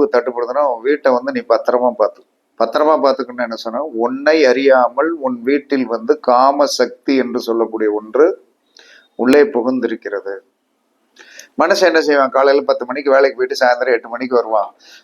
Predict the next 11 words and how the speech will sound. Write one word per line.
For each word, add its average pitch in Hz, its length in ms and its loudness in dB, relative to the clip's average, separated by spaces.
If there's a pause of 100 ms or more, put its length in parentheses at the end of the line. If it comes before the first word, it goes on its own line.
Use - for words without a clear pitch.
அந்த 123 160 2
நேரத்துல 180 340 4
வரும்போது 165 380 2
வீடு 151 200 -2
எல்லாம் 143 240 0
வந்து 139 160 -6 (160)
ஜாமுன்னு 120 460 0
இருக்கும், 104 280 -8 (140)
நீட் 113 240 -6
பண்ணியிருக்கும், 107 480 -2
ஒரு 107 100 0